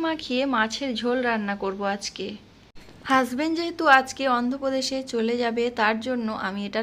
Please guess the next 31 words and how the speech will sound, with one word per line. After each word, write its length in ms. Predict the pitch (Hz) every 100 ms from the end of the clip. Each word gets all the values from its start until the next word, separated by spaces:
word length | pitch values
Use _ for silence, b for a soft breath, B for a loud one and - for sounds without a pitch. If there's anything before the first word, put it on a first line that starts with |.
| 233
রান্না 280 | 233 254 269
করছি। 340 | 254 233 - 269 247
আরও 120 | 254 285
কি 80 | 277 269
কি 100 | 262 226
রান্না 280 | 214 220 247 220
করি 180 | 220 254 -
সব 160 | 285 285
কিছুই 280 | 294 277 262 254
এই 60 | 254 269
ভিডিওতে 420 | 262 262 240 226 240
আপনাদের 380 | 233 - 254 262 -
সঙ্গে 320 | 240 233 233 254
শেয়ার 260 | - 220 220 220
করব। 220 | 208 208 233 - B B B 330
আশা 180 | 262 349 359
করছি 280 | 339 349 311 285
এই 80 | 302 285
ব্লগ 200 | 294 285 269
ভিডিওটি 440 | 294 277 262 254 254 208
আপনাদের 340 | - 226 254 254
কাছে 240 | 247 - 277 226
অনেক 200 | 220 254 - 269
অনেক 180 | 269 233 214
ভালো 240 | 202 202 202
লাগবে। 340 | 196 196 202 202 B B B -
ভিডিওর 420 | 247 247 285 294 294 -
কোনো 180 | 240 285 302
অংশে 280 | 285 277 277 247
যদি 180 | 233 247 254
আপনাদের 380 | 254 233 226